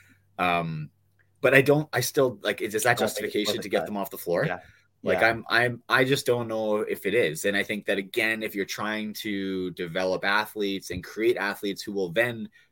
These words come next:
Speaker 1: be in that position in a year or two, um, to keep not letting them even compete a full weekend, uh, it just seems weird. And not to mention, like, I just, the idea to me that suddenly at the games, it's super important that we cut athletes,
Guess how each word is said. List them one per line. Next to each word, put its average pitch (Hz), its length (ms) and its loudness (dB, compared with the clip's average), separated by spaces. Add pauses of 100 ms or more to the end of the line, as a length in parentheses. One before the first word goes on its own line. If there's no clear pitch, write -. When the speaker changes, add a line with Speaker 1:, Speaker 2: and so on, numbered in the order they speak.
(140)
Speaker 1:
be 107 160 -2
in 98 80 -2
that 98 220 -2
position 98 480 -4
in 92 100 -2
a 92 40 -2
year 131 280 -2
or 113 60 -2
two, 90 420 -4 (500)
um, 90 400 -4 (100)
to - 100 -10
keep 120 240 -8 (160)
not 107 240 -2
letting 101 300 -2
them 98 160 -4
even 95 340 -4
compete 90 280 -8
a 80 60 -2
full 90 220 -2
weekend, 90 640 -6 (180)
uh, 85 420 -6 (180)
it 104 100 -8
just - 180 -6
seems 98 260 -6
weird. 104 200 0
And 180 80 -6
not 285 160 0
to 165 60 -2
mention, 135 320 2
like, 104 300 -2
I 120 80 2
just, 170 300 2 (540)
the 127 180 2
idea 143 540 4
to 156 160 -2
me 113 300 -4
that 101 360 0
suddenly 131 540 0
at 127 140 0
the 101 60 -6
games, 90 720 -2
it's - 140 -10
super 110 300 -4
important 95 360 -2
that 87 120 -2
we 85 80 -4
cut 85 220 -4
athletes, 113 580 -4